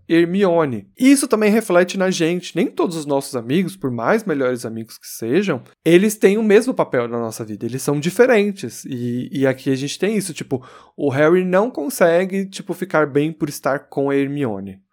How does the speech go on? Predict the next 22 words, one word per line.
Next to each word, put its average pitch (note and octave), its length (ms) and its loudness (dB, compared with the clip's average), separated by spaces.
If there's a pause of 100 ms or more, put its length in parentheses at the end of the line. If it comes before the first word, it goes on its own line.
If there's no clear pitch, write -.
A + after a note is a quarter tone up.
(140)
Tipo, - 500 -2
é D#3+ 140 6
amiga D3+ 300 4
dele, A#2 400 -2
ele A#2 160 -2
gosta C3+ 420 4
dela, A#2+ 400 -4
ela A#2+ 200 2
é C3+ 60 2
importante, D#3 920 -2 (420)
mas C#3 340 0
o E3 60 -8
que - 140 0
ele F3+ 160 4
tem F#3+ 160 2
com F3+ 140 -2
o - 20 2
Rony E3 320 2
é E3 100 2
diferente F3 500 -2
pra - 160 -6
ele. - 220 -12